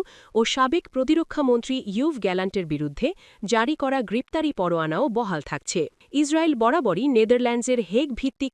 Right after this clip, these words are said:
এই আদালতের এখতিয়ার স্বীকার করে না। দেশটি গাজায় যুদ্ধাপরাধের অভিযোগও অস্বীকার করে আসছে। ইসরায়েল বলছে, সাত অক্টোবরের হামলার পর হামাসকে নির্মূল করতেই তারা গাজায় সামরিক অভিযান চালাচ্ছে। এর আগে আইসিসি হামাস নেতা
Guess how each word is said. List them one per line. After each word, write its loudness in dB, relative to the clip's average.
এই 2
আদালতের 0
এখতিয়ার -4
স্বীকার -4
করে -2
না। -2
দেশটি 0
গাজায় 0
যুদ্ধাপরাধের -2
অভিযোগও 0
অস্বীকার -4
করে -2
আসছে। -4
ইসরায়েল 2
বলছে, -2
সাত 0
অক্টোবরের 0
হামলার 0
পর 2
হামাসকে 2
নির্মূল 4
করতেই 0
তারা 0
গাজায় 0
সামরিক 0
অভিযান -2
চালাচ্ছে। -2
এর 2
আগে 0
আইসিসি 2
হামাস 0
নেতা 2